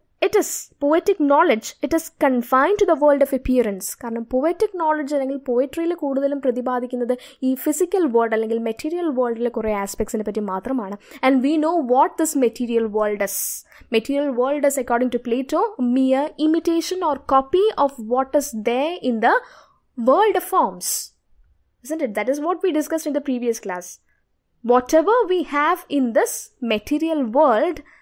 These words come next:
is only a copy of what is present in the world of forms. അങ്ങനെ നോക്കിയാൽ മെറ്റീരിയൽ വേൾഡിനെ പറ്റിയാണ് കൂടുതലും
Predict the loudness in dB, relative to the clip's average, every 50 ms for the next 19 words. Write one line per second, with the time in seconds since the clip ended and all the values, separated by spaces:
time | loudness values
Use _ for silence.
0 | _ _ _ _ _ _ _ _ _ _ _ -2 -2 -2 -2 0 0 2 2 4
1 | 4 2 2 0 0 -4 -6 -6 _ 2 4 4 4 4 4 4 4 4 4 2
2 | 2 0 -2 -2 0 2 4 4 2 0 -4 -16 -18 _ _ _ _ _ -2 -2
3 | -2 -2 -2 0 0 2 2 0 0 0 -2 -2 -2 0 0 0 0 0 0 -2
4 | -2 -6 _ _ _ _ _ _ _ _ _ _ _ _ _ _ 0 4 4 6
5 | 6 4 2 0 -2 -6 -6 -6 -8 -12 -12 -10 -10 -12 -14 -18 _ _ _ _
6 | _ _ _ _ _ _ _ _ _ _ -6 -2 0 0 0 2 2 2 2 2
7 | 2 0 0 2 2 0 0 0 0 -2 0 0 0 0 0 2 2 2 2 2
8 | 2 0 0 -2 -2 0 -2 -2 -2 -2 -4 -4 -4 -4 -4 -2 0 0 2 2
9 | 0 0 -2